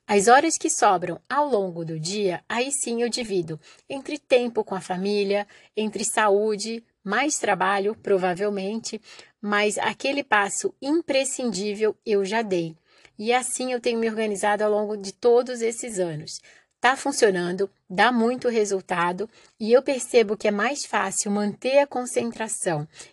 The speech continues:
e estar presente nas atividades que vem seguinte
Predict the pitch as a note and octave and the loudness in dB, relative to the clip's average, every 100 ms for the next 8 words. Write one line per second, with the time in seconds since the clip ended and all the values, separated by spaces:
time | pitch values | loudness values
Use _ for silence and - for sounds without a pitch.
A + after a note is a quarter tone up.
0 | - G3 F#3 - G#3+ C4 - - B3+ A#3+ | -6 -2 0 4 4 2 -4 0 2 4
1 | F#3 G#3+ G3 - - - - G3+ A3+ A#3+ | 6 6 6 0 -6 -8 -4 0 4 4
2 | A3+ G#3 G3+ F#3+ F3 E3+ - E3 F3+ E3 | 2 -2 0 2 2 0 -2 -2 -2 -2
3 | - D#3 G#3+ A3 - - | -4 0 2 0 -6 -12